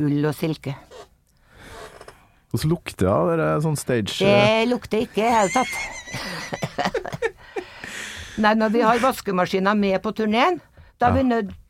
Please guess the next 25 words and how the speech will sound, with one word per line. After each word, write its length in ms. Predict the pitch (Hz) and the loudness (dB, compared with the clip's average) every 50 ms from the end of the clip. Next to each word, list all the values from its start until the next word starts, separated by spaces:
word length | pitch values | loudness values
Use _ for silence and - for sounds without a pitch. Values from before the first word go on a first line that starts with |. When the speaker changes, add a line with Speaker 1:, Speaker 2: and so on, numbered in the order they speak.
| _ _ - | _ _ 0
Speaker 1:
per 240 | 233 233 233 233 | 2 2 2 2
f-, 240 | 233 202 - 202 208 | -2 -4 -6 -6 -6
som 180 | - 240 240 240 | -4 -2 -4 -4
tiende 520 | - - 254 220 196 180 180 190 214 220 226 | -4 -4 -2 0 0 0 0 0 0 0 2
vask, 260 | 254 302 - - - | 0 0 -2 -4 -4
er 60 | 247 | -2
vi 120 | 226 240 247 | 0 2 2
nødt 160 | 240 220 202 | 2 0 0
til 80 | - 220 | -2 -4
å 200 | 214 - 233 233 - | -4 -4 -6 -6 -2
kjøre 180 | - 233 214 - 180 | -2 -2 0 0 0
dem 100 | 175 185 190 | 0 2 2
igjennom 320 | 190 185 170 165 160 170 | 2 2 2 0 0 0
med 160 | 175 185 185 - 202 | 0 0 0 -2 -2
eddik 340 | 170 160 - 175 - - - _ | -2 -4 -6 -8 -8 -12 -20 _
for 140 | _ - - | _ -6 -4
å 80 | 208 196 | -4 -4
fjerne 400 | - - 196 185 165 175 180 175 | -2 -2 0 0 2 0 0 -2
lukt. 320 | 170 185 - - - - - _ _ _ _ _ _ | -4 -6 -6 -10 -18 -20 -20 _ _ _ _ _ _
Speaker 2:
Ja, 140 | - 98 98 98 | 0 2 2 2
ok. 100 | 95 - - 92 78 - - - _ _ _ _ _ _ _ - - - | 0 0 -2 -4 -4 -4 -8 -14 _ _ _ _ _ _ _ -16 -8 -4
Det 140 | - 92 - | -4 -2 0
er 80 | - | 0
Speaker 1:
For 80 | - 185 | 0 2
det, 60 | 180 | 2